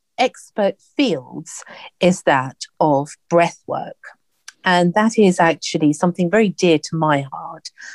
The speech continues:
as I also am involved in that. And as he says, it's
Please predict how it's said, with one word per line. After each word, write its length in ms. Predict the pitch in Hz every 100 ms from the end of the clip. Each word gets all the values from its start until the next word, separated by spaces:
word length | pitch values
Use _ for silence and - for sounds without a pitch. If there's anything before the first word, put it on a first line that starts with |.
| - - -
as 380 | 147 143 143 -
I 160 | 156 151
also 440 | 180 170 - 139 127
am 140 | 135 143
involved 440 | 139 135 131 143
in 160 | 147 139
that. 360 | 123 123 175 - - - - -
And 360 | - 233 233 226 - _ _ _ -
as 220 | 247 294 -
he 120 | 320
says, 540 | - 330 180 139 135
it's 240 | - 190